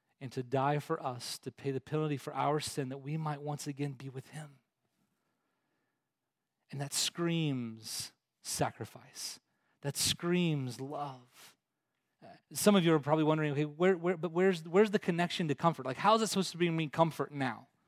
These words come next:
Well, that God would bridge heaven and earth to come for you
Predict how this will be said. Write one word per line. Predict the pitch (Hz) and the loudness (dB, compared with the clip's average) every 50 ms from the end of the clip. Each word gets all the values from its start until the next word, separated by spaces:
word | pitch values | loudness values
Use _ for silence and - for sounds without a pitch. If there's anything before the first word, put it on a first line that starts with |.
| _ _ _ _ _ _ _ _ _ _ _ _ _ _ _ _ _ _ _ _ _ | _ _ _ _ _ _ _ _ _ _ _ _ _ _ _ _ _ _ _ _ _
Well, | - 185 180 | 4 6 6
that | 190 170 151 | 6 4 6
God | 170 202 208 240 277 | 8 8 10 10 8
would | 262 247 196 | 6 2 -2
bridge | 175 202 196 175 - | 0 0 0 0 2
heaven | - 185 196 180 185 | 2 2 2 2 2
and | 180 175 156 | -2 -2 -2
earth | 156 147 135 127 - - - - - _ _ _ _ _ | 0 0 0 -2 -4 -10 -16 -18 -20 _ _ _ _ _
to | - 135 | -12 -10
come | - - - 165 165 151 | -8 -4 -2 -2 -2 -2
for | - - 143 127 | -4 -4 -4 -4
you | 127 127 131 139 156 175 175 | -2 -2 -2 -2 -2 -4 -4